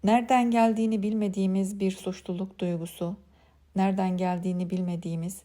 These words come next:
bedenimiz ile yüzleşememe ve utanç duygusu. Tüm bunları yaşarken bunun nasıl bir hediye olduğunu, dağları yerinden oynatacak,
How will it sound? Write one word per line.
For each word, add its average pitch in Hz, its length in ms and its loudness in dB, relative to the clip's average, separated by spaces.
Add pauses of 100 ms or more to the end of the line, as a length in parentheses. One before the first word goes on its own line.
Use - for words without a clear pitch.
(380)
bedenimiz 190 600 0
ile 185 320 -2 (380)
yüzleşememe 175 800 -4 (420)
ve 185 200 -2
utanç 180 500 -6
duygusu. 170 560 -8 (1800)
Tüm 269 200 -4
bunları 226 260 2
yaşarken 202 800 -2 (380)
bunun 196 260 2
nasıl 202 320 -4
bir 190 100 0
hediye 180 420 -2
olduğunu, 165 600 -4 (580)
dağları 202 460 4
yerinden 202 520 2
oynatacak, 175 840 -4